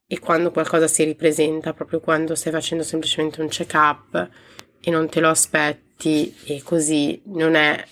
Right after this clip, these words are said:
eh, non è facile. Quindi questa sicuramente è stata una difficoltà, perché ho passato la giornata a piangere, a chiedermi:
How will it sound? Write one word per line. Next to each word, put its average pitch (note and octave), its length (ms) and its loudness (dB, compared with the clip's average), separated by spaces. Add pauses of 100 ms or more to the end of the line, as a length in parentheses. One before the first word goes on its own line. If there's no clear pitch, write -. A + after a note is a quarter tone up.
(160)
eh, D#3 420 -6 (1040)
non G3+ 160 2
è F3+ 80 4
facile. D#3+ 640 -4 (180)
Quindi F#3 260 -2
questa G3 240 0
sicuramente F3 440 0
è - 20 -10
stata D#3+ 220 0
una D3+ 80 2
difficoltà, E3 640 -4 (600)
perché D#3+ 760 0
ho E3 100 -8
passato E3 380 0
la D#3+ 80 6
giornata D#3+ 240 0
a D#3+ 40 -2
piangere, D#3 460 0
a - 20 -4
chiedermi: D#3 580 0